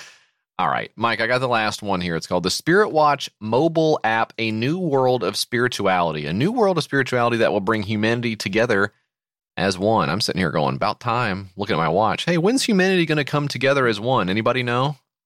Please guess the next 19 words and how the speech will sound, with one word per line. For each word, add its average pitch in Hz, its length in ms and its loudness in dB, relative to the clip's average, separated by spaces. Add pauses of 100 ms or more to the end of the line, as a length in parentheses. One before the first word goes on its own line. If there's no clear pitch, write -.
(180)
<laughs> - 40 -4 (1600)
Please 151 280 0
don't 120 200 0
tell 120 180 0
me 110 160 -2
it's 98 120 -2
gonna 104 140 -2
be 98 120 2
on 92 180 0
Friday. 117 800 -2 (100)
I'm 87 100 -6
going 107 240 0
to 110 60 -4
the 107 80 0
movies 95 420 -4
that 67 200 0
day. 62 340 -2 (160)
Spirit 262 340 0
Watch. 107 280 2